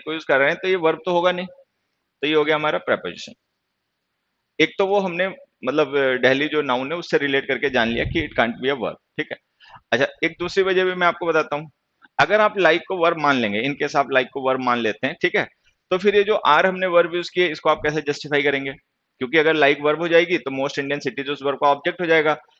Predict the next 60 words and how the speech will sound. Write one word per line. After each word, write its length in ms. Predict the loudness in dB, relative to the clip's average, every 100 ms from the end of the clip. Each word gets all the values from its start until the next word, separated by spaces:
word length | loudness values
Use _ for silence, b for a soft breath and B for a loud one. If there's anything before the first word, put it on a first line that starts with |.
| _
फिर 100 | -2
ये 60 | -2
जो 120 | 2
verb 180 | 2 2
हमने 220 | 0 0
are 220 | 4 4
लिख 140 | 4 0
रखी 240 | 0 -2
है, 40 | -2
इसका 160 | -2
हमारे 200 | -2 -2
पास 160 | -2 -4
subject 300 | -2 -2 -2
नहीं 160 | -2
होगा। 240 | -2 -2 -4 b b _
तो 80 | 2
हम 200 | 2 0
इस 120 | -2
तरीके 280 | -2 2 2
से 100 | 2
भी 60 | 0
समझ 200 | 0 0
सकते 240 | -2 -2 0
हैं 60 |
कि 60 | 2
अगर 200 | 4 4
हमने 180 | 0 2
verb 260 | 2 4
are 200 | 4 4
use 200 | 2 -2
कर 100 | -2
रखी 220 | -2 -2
है 60 | -4
ना, 80 | -4
तो 120 | -6
इसका 160 | -6 -6
मतलब 160 | -2
ये 80 | 0
like 260 | 2 0 0
verb 160 | 0 0
नहीं 140 | -4 -4
है, 120 | -6
ये 140 | -2 -2
एक 80 | 0
preposition 600 | 0 0 -2 -4 -4 -4
है। 60 | -2
Like 300 | 0 0 -2
preposition 480 | -4 -2 -6 -6 -6
होती 220 | -4 -4
है 120 | -2
और 200 | 0 0
relation 400 | 2 2 0 -6
of 100 | -6
similarity 400 | -2 0 0 -2
express 240 | -4 -6 -8
करती 280 | -10 -8 -6
है, 100 | -2
relation 460 | 0 0 0 -6
of 100 | -6 -6
similarity। 400 | -2 0 -2